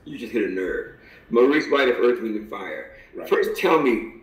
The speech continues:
Speaker 1: when did you get involved with him? And, and I'll let you come back and make your statement.
Speaker 2: Okay.
Speaker 1: But when, when did you get involved with Earth, Wind and Fire?
Speaker 2: So, two, so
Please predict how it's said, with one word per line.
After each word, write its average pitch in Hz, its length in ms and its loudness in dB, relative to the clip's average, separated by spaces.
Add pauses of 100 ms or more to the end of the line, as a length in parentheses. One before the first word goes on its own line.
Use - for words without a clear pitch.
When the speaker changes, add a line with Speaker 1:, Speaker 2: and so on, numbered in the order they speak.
Speaker 1:
when 190 320 2
did - 180 -2
you 135 120 -2
get 127 160 2
involved 113 560 0
with 101 140 -6
him? 107 380 -12
And, 120 120 -2
and 135 200 0
I'll 135 120 2
let 135 180 0
you - 60 -10
come 127 160 -2
back 120 240 -2
and 120 80 -6
make 113 180 0
your 104 80 -8
statement. - 340 -4
Speaker 2:
Okay. 120 120 0
Speaker 1:
But - 80 -6
when, 190 200 0 (280)
when 180 160 4
did 208 100 0
you 185 80 4
get 170 140 6
involved 123 360 0
with 113 120 -2
Earth, 101 200 -6
Wind 95 140 -18
and - 100 -20
Fire? - 300 -18
Speaker 2:
So, 139 200 -8 (220)
two, 196 300 -10 (180)
so 143 380 -4